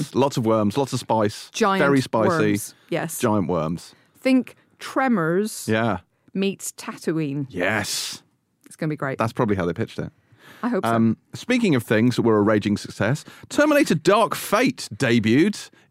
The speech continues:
Speaker 2: in the cinema.
Speaker 1: I liked it.
Speaker 2: And Helen went to see it. Unfortunately, no one else did.
Speaker 1: <sighs>
Speaker 2: Uh, this is a film that debuted to twenty-nine million dollars at the U S box office.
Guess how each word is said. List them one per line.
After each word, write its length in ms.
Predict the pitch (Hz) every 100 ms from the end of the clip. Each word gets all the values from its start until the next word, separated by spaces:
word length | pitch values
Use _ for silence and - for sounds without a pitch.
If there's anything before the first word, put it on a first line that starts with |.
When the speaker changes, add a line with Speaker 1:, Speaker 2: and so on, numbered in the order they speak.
| -
Speaker 2:
in 140 | 143
the 80 | 127
cinema. 540 | - 113 104 107 156 208
Speaker 1:
I 160 | 240
liked 300 | 220 139 -
it. 180 | 151 - -
Speaker 2:
And 160 | 151 165
Helen 340 | 151 233 156
went 200 | 170 185
to 80 | 180
see 160 | 170 269
it. 320 | 123 - - _ _
Unfortunately, 840 | 160 165 320 302 - 127 110 147 170 _
no 320 | - 92 127 180
one 180 | 190 170
else 300 | 170 160 -
did. 420 | 180 139 123 95
Speaker 1:
<sighs> 80 | 87 80 - - -
Speaker 2:
Uh, 180 | - 113
this 160 | 117 139
is 60 |
a 60 | 143
film 160 | 147 131
that 100 | 113
debuted 420 | 131 131 135 131
to 220 | - 143 - - - - 311
twenty-nine 800 | 285 - 240 226 254 262 254 233 202
million 640 | 196 226 254 247 226 214
dollars 480 | 233 240 107 175 202
at 60 |
the 140 | - -
U 100 | 139 135
S 120 | 143
box 360 | - 123 -
office. 220 | 113 107